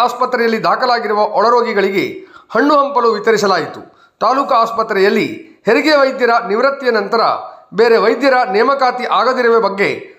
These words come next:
ಅರಿತ ಸೋನಿ ಅವರು ಈ ಬಗ್ಗೆ ಜನಪ್ರತಿನಿಧಿಗಳ ಹಾಗೂ ಸರ್ಕಾರದ ನಿರ್ಲಕ್ಷ್ಯದ ಬಗ್ಗೆ ಬೇಸರ ವ್ಯಕ್ತಪಡಿಸಿದರು. ಸ್ಥಳದಲ್ಲೇ ಡಿ ಎಚ್ ಓ ಅವರಿಗೆ ಕರೆ ಮಾಡಿ ಆಸ್ಪತ್ರೆಗೆ ಕೂಡಲೇ ಹೆರಿಗೆ ವೈದ್ಯರ ನೇಮಕವಾಗಬೇಕು ಅಥವಾ ತಾತ್ಕಾಲಿಕವಾಗಿಯಾದರೂ ನಿವೃತ್ತಿಯಾದ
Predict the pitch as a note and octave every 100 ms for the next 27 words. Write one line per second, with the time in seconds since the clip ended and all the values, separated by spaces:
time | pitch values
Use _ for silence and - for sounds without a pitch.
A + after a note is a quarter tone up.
0 | _ _ A3 C4+ C4 A#3 - G3+ B3+ B3
1 | A3+ G#3 C3 - - _ - D4 D4 A3+
2 | C4 F#3+ C4 C4 C4 B3+ A#3+ A#3 G3+ G#3+
3 | G#3+ G3+ G#3 B3 C4+ B3 A3 G#3 A#3+ A#3+
4 | A3+ G#3 F#3 F#3+ D3+ G#2 - _ _ D#3+
5 | A#3+ C4 C4 A3+ A3+ F3+ F3 C3+ A2 -
6 | - _ - - A#3+ D4 D4 C#4+ C#4+ C#4+
7 | - A#3 C#4 C#4+ B3+ A3+ A#3 A3+ G#3 G#3
8 | A3 G#3 F3+ B2 - - _ - B3+ C4
9 | D4 C#4 C4 A#3+ A3+ B3 B3 G3+ B3+ C#4+
10 | B3 A3 A#3 G#3 F#3+ A#3 A#3+ G#3+ G3 E3
11 | D#3 B2 - - D3+ A3+ C#3 - - -
12 | _ - A#3 C4 D4+ D4 C#4 B3+ A3+ A#3+
13 | A3+ A3 A3+ E3+ G#3 C#4 - C4 B3